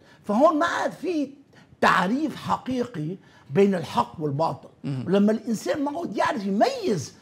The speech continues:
Speaker 1: بين الصح والغلط، بصير ميت الإنسان.
Speaker 2: بس في خطورة أن الدولة ت-، تفرض حق وباطل كمان. يعني الدولة ما تقدر، آه، في أمريكا تقول لك،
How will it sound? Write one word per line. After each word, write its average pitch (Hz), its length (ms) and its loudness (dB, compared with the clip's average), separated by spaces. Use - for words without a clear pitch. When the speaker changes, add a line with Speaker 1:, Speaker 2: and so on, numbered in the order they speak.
Speaker 1:
بين 196 180 2
الصح - 340 -4
والغلط، 185 560 2
بصير 185 300 -6
ميت 185 420 -2
الإنسان. - 200 -18
Speaker 2:
بس 147 140 -4
في - 140 -6
خطورة 180 520 4
أن 147 120 4
الدولة 151 340 4
ت-، - 140 -4
تفرض 170 340 0
حق - 320 6
وباطل 131 420 4
كمان. 120 360 -2
يعني 131 160 0
الدولة 180 300 6
ما 175 100 4
تقدر، 156 580 4
آه، 120 320 0
في - 160 -4
أمريكا 151 320 0
تقول 143 240 -2
لك، 131 160 -2